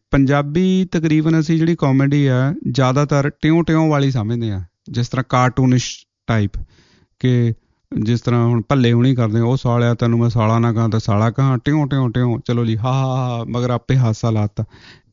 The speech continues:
ਇਹੋ ਜਿਹੀਆਂ ਜਾਣੀ ਕਿ ਲੋ ਲੈਵਲ ਦੀ ਕਾਮੇਡੀ। ਪਰ ਜਿਹੜੀ,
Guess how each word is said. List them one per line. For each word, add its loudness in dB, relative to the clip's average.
ਇਹੋ 4
ਜਿਹੀਆਂ 2
ਜਾਣੀ -2
ਕਿ -2
ਲੋ 2
ਲੈਵਲ 2
ਦੀ 2
ਕਾਮੇਡੀ। -2
ਪਰ 0
ਜਿਹੜੀ, 0